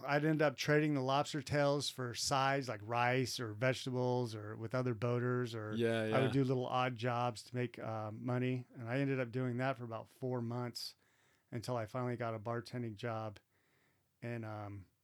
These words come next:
Speaker 1: at a place called Salty's, right where I was, near where I was anchored.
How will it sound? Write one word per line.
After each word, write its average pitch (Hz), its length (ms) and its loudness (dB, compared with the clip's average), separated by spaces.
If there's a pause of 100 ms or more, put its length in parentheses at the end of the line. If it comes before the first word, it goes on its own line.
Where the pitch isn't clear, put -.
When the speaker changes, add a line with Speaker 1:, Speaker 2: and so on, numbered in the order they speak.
(840)
Speaker 1:
at 110 140 -6
a 110 40 -8
place 127 280 -4
called 117 220 -8
Salty's, 117 720 -4
right 117 200 -4
where 117 140 -4
I 113 80 -2
was, 101 300 -12 (100)
near 120 260 -2
where 113 220 -4
I 110 60 -4
was 104 160 -10
anchored. 113 400 -8